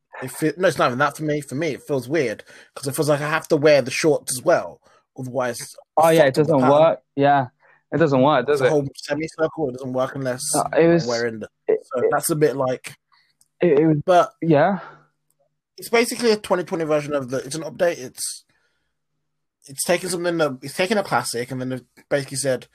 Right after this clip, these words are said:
Speaker 1: Here's the twenty, like, here's the twenty twenty version of this. This
Speaker 2: Mm-hmm.
Speaker 1: is so it's, it's, it looks, it looks, it looks modern. It looks like something you could just wear around and it wouldn't be
Speaker 2: Yeah, it's like when the,
Speaker 1: out of place.
Speaker 2: I remember when the logo got revealed on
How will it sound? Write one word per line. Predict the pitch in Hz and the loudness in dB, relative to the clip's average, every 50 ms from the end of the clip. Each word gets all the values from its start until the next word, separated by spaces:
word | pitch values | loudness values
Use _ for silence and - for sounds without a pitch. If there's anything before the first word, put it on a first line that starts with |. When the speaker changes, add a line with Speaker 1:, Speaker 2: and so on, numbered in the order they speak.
| - - _ _ _ | -20 -20 _ _ _
Speaker 1:
Here's | - - - - 151 147 147 143 143 139 - - - _ _ _ - _ _ _ _ _ _ - | -20 -14 -8 -4 -2 -2 -2 -2 -2 -4 -6 -8 -10 _ _ _ -20 _ _ _ _ _ _ -14
the | 120 113 - _ _ _ _ _ _ _ _ _ - | -14 -14 -14 _ _ _ _ _ _ _ _ _ -14
twenty, | - - 143 127 131 123 117 117 _ _ _ _ - - | -6 -4 -4 -4 -4 -4 -8 -10 _ _ _ _ -14 -10
like, | - 104 107 | -8 -8 -8
here's | 123 135 131 | -8 -8 -10
the | 131 | -10
twenty | 131 - 139 127 | -6 -6 -6 -4
twenty | 123 143 131 123 | -4 -6 -6 -4
version | 117 127 123 120 120 117 | -2 -2 -2 -2 -4 -10
of | 110 | -8
this. | 117 131 131 135 | -8 -8 -6 -6
This | 139 117 123 127 123 | -8 -6 -6 -6 -6
Speaker 2:
Mm-hmm. | 120 113 | -8 -10
Speaker 1:
is | 113 110 - - - - - _ _ _ _ _ _ _ _ _ _ _ _ _ _ _ _ _ _ _ _ _ _ _ _ _ _ _ | -10 -8 -8 -6 -8 -8 -12 _ _ _ _ _ _ _ _ _ _ _ _ _ _ _ _ _ _ _ _ _ _ _ _ _ _ _
so | - - 143 120 | -8 -6 -6 -6
it's, | 123 120 - | -6 -8 -10
it's, | 139 151 - - | -12 -10 -10 -8
it | 165 | -6
looks, | 165 165 - - | -6 -4 -4 -4
it | 180 185 | -4 -4
looks, | 175 160 - - | -4 -2 -4 -4
it | 165 160 | -4 -4
looks | 165 143 - 139 | -4 -4 -4 -2
modern. | 139 120 127 135 | -2 -2 -2 -2
It | 151 | -6
looks | 165 170 220 | -6 -4 -4
like | 202 | -4
something | 202 185 180 190 | -4 -6 -8 -10
you | 180 | -10
could | - 160 | -10 -12
just | 147 151 147 | -12 -10 -8
wear | 147 147 143 143 | -4 -2 0 0
around | 143 139 135 135 139 156 165 151 147 | 2 2 0 0 0 -2 -4 -6 -8
and | 143 | -10
it | 131 | -8
wouldn't | 123 131 127 113 87 104 | -8 -10 -12 -12 -14 -12
be | 127 127 123 123 117 107 | -10 -8 -8 -8 -6 0
Speaker 2:
Yeah, | - 180 156 | 2 4 4
it's | 131 123 | 4 4
like | 180 165 - - | 4 2 2 2
when | 127 170 185 | 0 0 2
the, | 180 165 151 131 | 4 4 4 4
Speaker 1:
out | 123 120 117 113 | 4 4 2 0
of | - - - | -4 -6 -10
place. | - 127 151 - - | -10 -10 -8 -2 2
Speaker 2:
I | 139 | 2
remember | 151 170 196 196 202 185 165 | 2 4 2 2 2 4 4
when | 160 151 139 | 4 4 4
the | 131 127 123 120 | 4 4 4 4
logo | 117 120 120 127 147 156 135 123 110 107 107 | 4 4 4 4 4 4 4 4 4 4 4
got | 101 110 107 101 - | 4 2 2 2 2
revealed | 104 110 104 107 104 104 104 104 104 - | 0 -2 -2 0 -2 0 0 0 0 0
on | 107 104 107 110 107 104 | 0 0 0 0 -2 -4